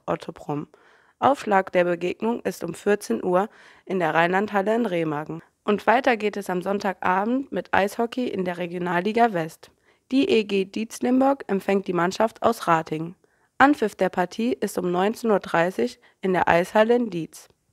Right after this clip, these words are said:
Zum Schluss noch unser Aktivtipp. Anlässlich zur Vortour der Hoffnung veranstaltet Caroline Hinks, die deutsche Stabhochspringerin, ihre Benefizwanderung. Los geht es um zehn Uhr dreißig am Sonntag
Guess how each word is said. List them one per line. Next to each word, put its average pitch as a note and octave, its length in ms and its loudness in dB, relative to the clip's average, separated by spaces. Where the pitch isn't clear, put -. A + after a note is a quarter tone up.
Zum G3+ 240 4
Schluss A#3+ 280 2
noch C#4+ 220 2
unser G3 340 2
Aktivtipp. - 760 -2
Anlässlich C#4+ 760 0
zur - 140 -20
Vortour A3+ 460 0
der F3+ 160 -2
Hoffnung B3 400 -2
veranstaltet G3+ 760 -4
Caroline G#3 520 0
Hinks, A3+ 500 -2
die G3+ 80 -8
deutsche F#3+ 340 -2
Stabhochspringerin, A#3 1080 -2
ihre C#4+ 480 4
Benefizwanderung. D#3+ 1080 -6
Los C#4+ 260 -2
geht C#4 240 -2
es C#4 160 2
um G3 140 -4
zehn A#3+ 260 0
Uhr G#3 120 4
dreißig G3 640 2
am F3+ 140 -4
Sonntag F#3+ 540 -4